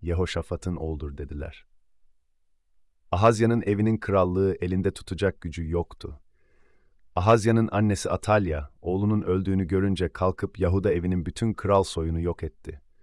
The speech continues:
Ama kralın kızı Yehoşavat, Ahazya'nın oğlu Yoaş'ı alıp, öldürülen kral oğulları arasından gizlice kurtardı ve onu dadısıyla birlikte yatak odasına koydu. Böylece Kral Yehoram'ın kızı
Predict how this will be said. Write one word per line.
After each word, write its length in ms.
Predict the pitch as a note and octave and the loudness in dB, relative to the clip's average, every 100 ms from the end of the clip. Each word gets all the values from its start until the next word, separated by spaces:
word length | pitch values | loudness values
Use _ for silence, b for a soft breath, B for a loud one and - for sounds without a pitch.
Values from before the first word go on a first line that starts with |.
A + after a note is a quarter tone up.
| _ _ _ _ - - | _ _ _ _ -20 -8
Ama 200 | F#2+ G2+ | -2 -2
kralın 360 | - G#2 A2 A2+ | 2 4 4 4
kızı 280 | - F#2 F#2+ | 0 -2 0
Yehoşavat, 840 | F#2 F#2 - F#2+ F2 F2 E2+ - - - | 2 2 2 2 2 0 -2 -10 -14 -6
Ahazya'nın 560 | E2+ G2+ F#2 G2+ G2+ | 0 2 2 0 0
oğlu 300 | - F2+ F2 | 0 -2 -2
Yoaş'ı 440 | F2 F#2+ F#2+ - - | 4 4 4 2 -4
alıp, 340 | E2+ F2 - - - _ - | -4 -4 -8 -20 -20 _ 2
öldürülen 500 | A#2+ B2 B2+ C3 A2 | 4 4 6 6 4
kral 280 | A2 A2 | 4 6
oğulları 400 | A2+ F#2+ F#2 F#2 | 6 4 4 2
arasından 540 | F#2+ F2+ - F#2 F2 F2 | 2 0 -2 -2 -2 -2
gizlice 380 | E2+ F2 G2 F2+ | -4 -4 -2 -2
kurtardı 680 | - E2 E2+ D#2+ D#2 F2+ - - | -4 -8 -6 -6 -6 -8 -10 -6
ve 80 | F2+ | -2
onu 240 | G2 G#2 | -2 -2
dadısıyla 540 | F#2 F2+ - A2 F#2 | -2 -4 -4 -2 -2
birlikte 360 | E2 E2+ E2 F2+ | -2 -6 -6 -6
yatak 340 | E2 - G#2 | -6 -4 -4
odasına 360 | E2+ D#2 - D#2+ | -4 -6 -8 -10
koydu. 480 | - - C#2 C2+ - _ _ _ _ _ _ _ - | -10 -10 -10 -12 -16 _ _ _ _ _ _ _ 4
Böylece 560 | A2 A#2 G2 F2+ E2+ D#2 - - | 6 8 4 2 -2 -4 -14 -4
Kral 300 | G2+ G#2 G2+ | 2 4 4
Yehoram'ın 520 | F#2 G2 F#2+ F2+ E2+ | 2 2 2 0 -4
kızı 440 | - D#2+ F2+ F#2+ | -6 -6 -4 -6